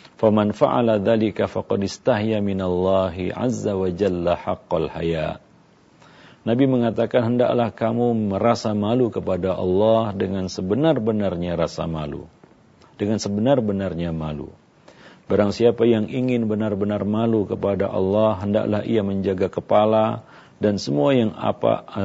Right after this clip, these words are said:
dan semua yang, ah, yang ada padanya.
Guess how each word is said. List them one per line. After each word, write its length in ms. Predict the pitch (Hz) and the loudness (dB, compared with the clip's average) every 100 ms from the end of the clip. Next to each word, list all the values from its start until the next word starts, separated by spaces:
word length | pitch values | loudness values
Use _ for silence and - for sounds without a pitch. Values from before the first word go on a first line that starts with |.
| 92 | 2
dan 160 | 101 | 2
semua 400 | 101 117 151 143 | 2 0 2 4
yang, 160 | 113 104 - | 4 0 -6
ah, 320 | 101 101 98 | -2 0 0
yang 240 | 98 95 | 0 -2
ada 320 | 90 110 98 | -2 -2 0
padanya. 560 | 92 90 82 82 76 76 | 2 0 2 0 -2 -10